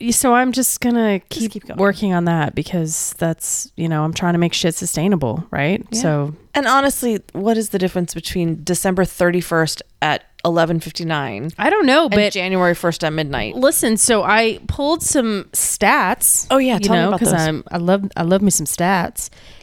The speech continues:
Speaker 1: Well, you're
Speaker 2: And
Speaker 1: about to be a P H D,
Speaker 2: I know.
Speaker 1: so.
Speaker 2: That's, I'm actually serious. I like the stats. But anyway,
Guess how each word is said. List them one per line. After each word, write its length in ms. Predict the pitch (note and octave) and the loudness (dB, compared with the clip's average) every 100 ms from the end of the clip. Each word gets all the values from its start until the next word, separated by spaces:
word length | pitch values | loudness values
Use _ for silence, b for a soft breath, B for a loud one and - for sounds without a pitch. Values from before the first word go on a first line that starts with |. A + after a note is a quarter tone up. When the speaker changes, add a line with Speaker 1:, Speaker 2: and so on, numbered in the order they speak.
| B | B
Speaker 1:
Well, 140 | F3+ G#3 | 0 2
you're 160 | G3+ | 2
Speaker 2:
And 80 | F3+ | 2
Speaker 1:
about 280 | F#3 F#3 G3+ | 2 0 0
to 80 | F3+ | 0
be 140 | E3+ | 2
a 40 | D#3 | 0
P 180 | - E3 | 0 -4
H 200 | D3+ - | -4 -4
D, 80 | F3+ | 0
Speaker 2:
I 140 | F#3 | 2
know. 440 | F#3+ A#3 G#3 D3+ D3 | 2 2 2 2 0
Speaker 1:
so. 60 | |
Speaker 2:
That's, 240 | F3+ E3 - | -2 -4 -4
I'm 240 | D#3+ D#3 D#3 | -6 -4 -6
actually 300 | D#3+ - D3 | -8 -8 -8
serious. 460 | A3+ A3 C3 C#3+ | -6 -6 -6 -8
I 80 | D#3 | -8
like 200 | E3 F3+ | -8 -8
the 60 | - | -12
stats. 320 | - - - | -12 -12 -6
But 140 | - - | -2 2
anyway, 600 | A#3 A3+ F#3 D3 D3 | 2 2 2 0 -2